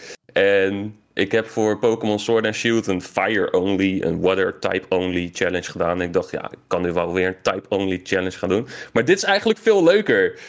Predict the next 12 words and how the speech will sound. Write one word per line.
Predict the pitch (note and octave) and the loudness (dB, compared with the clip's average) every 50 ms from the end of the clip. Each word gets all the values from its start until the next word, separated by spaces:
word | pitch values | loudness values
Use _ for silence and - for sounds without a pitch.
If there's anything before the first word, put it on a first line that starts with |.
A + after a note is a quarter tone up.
| - - | -14 -2
want | - A#2+ C3+ C#3+ C#3+ D3 C#3+ - - - _ _ _ _ _ _ | 2 2 4 4 4 2 0 -4 -8 -18 _ _ _ _ _ _
dit | - G2+ A#2 F3 F#3+ | -4 0 0 2 2
is | D4+ - - | 2 0 2
nog | C#3 C#3+ E3+ G3+ - | 4 4 4 4 2
meer | F#3+ E3+ D#3 C#3 A#2 G#2 A2+ A#2 | 2 2 4 4 4 4 4 4
random. | C#3+ D3+ A2+ G#2 F#2 F2 F#2 | 4 4 4 2 2 2 2
Want | G2+ A2+ B2 B2 | 2 0 2 2
je | C3 A#2+ | 0 2
hoopt | A2+ A#2 C3 E3+ G3 E3 | 4 4 4 2 2 2
maar | B2 G#2+ G#2 G#2 G#2 | 2 2 4 2 2
dat | F#2+ G#2 A2 - | 2 0 0 0
je | - G#2+ G2+ G2 F#2+ G2+ | 2 2 4 4 2 0